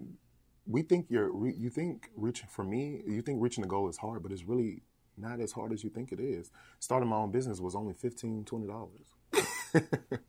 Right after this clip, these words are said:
And, you know, you, you doing the paperwork just for starting your business, drumming up the business is nothing, but starting a business didn't really take much to do.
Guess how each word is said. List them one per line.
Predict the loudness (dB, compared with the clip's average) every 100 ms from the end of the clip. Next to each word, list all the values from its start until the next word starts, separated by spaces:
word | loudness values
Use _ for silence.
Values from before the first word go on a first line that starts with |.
| -16 -14 -14 -6
And, | 2 4 4
you | 2
know, | 2 2
you, | 0 -2 -2
you | -4 -4 -10 -16 -20 -20 -4
doing | 2 2
the | 2
paperwork | 0 -2 -2 -4 -6
just | -8 -8 -8
for |
starting | -6 -4 -4
your | -2
business, | -2 -2 -6
drumming | -4 0 2 2
up | 0
the | 0
business | -2 -2 -4
is | -6
nothing, | -6 -6 -6 -6
but | -6 -10 -18 -20 -20 -20 _ -6
starting | 2 4 4
a | 2
business | 2 2 -2 -4
didn't | -2 0 2 0
really | 0 0
take | 0 -4 -4
much | -8 -14 -18 -20 -16
to | -2
do. | 2 2